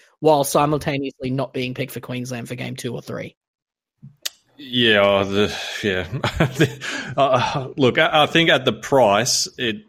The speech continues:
Speaker 2: the price is what makes it worth the gamble here. Um, you know, priced at four hundred twenty K, uh, which is what, about twenty-nine, maybe thirty, which,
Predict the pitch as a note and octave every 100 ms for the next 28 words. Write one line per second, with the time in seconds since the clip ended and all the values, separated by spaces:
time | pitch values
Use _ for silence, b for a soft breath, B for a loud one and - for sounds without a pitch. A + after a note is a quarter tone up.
0 | C#3+ B2+ C#3+ D#3+ F#3+ F#3+ D#3 D3+ C3+ A#2+
1 | A#2 B2+ G#2+ G#2+ G#2+ G2+ - - A2+ F#2+
2 | F#2+ F#2 F#2 F2 F2 F2+ - - G2 G2
3 | G2 G2 _ - A2 G#2+ B2 B2 B2 -
4 | G#2+ B2+ B2 A2+ A2 G#2+ G2+ G#2 F#2+ G2
5 | G2 b b b _ F2+ G2+ - G2+ G2+
6 | F2+ F#2 E2+ F#2 F2+ - G2 G2 G2 F#2+
7 | G#2 A#2+ B2+ B2 A2 G#2 G#2 - - -
8 | G#2+ G#2 A#2+ C3+ E3 E3+ D#3+ - - -
9 | _ B2 A#2+ - - -